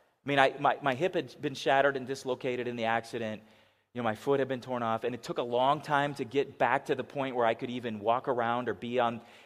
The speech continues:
anything. And I, you know, I started, of course, on, uh, you know, I, in a walker, but then progressed up to crutches.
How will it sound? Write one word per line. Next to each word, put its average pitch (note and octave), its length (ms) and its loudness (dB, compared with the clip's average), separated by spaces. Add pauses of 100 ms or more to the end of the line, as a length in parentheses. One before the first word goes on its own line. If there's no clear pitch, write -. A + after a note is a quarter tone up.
anything. C#3 460 -2
And A#2 80 4
I, A2 140 2 (840)
you C#3+ 80 -2
know, C#3+ 80 4
I C3+ 60 6
started, E3 380 6
of C3+ 80 -2
course, D#3 400 4
on, B2 260 2
uh, G#2+ 300 2
you B2+ 120 0
know, A2 140 6
I, A2+ 140 2 (840)
in C3 160 -2
a G#2 240 0 (420)
walker, B2 580 8 (420)
but C#3+ 140 2
then E3 300 2 (420)
progressed D3 560 6
up D3 200 4
to C#3+ 80 -2
crutches. - 760 0